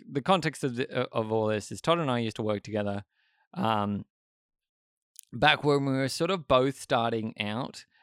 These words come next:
You had had a bit, a tiny bit more, like, field work experience, um, doing short films, but we kind of met through mutual friends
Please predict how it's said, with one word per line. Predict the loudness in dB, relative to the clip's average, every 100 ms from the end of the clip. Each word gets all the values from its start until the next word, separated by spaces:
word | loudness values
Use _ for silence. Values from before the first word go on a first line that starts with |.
| 0
You | 0
had |
had | 2 0
a | 0
bit, | 0 0
a | -4
tiny | -2 0 0
bit | 0
more, | 0 0 0
like, | -2 -4 -8 -16 _ _ _
field | -2 2 4 4
work | 2 2
experience, | -4 -4 -2 0 -2 -4 -10 -16 _ _ _ _
um, | -4 -2 0 -2
doing | -2 -2
short | -2 -2 -2
films, | -4 -2 -2 -4
but | -4 -2
we | -2 -4
kind | -4 -4
of | -2
met | -2 -4
through | -6 -6 -4
mutual | -2 -4 -6 -6
friends | -4 -2 -2 -6 -10 -14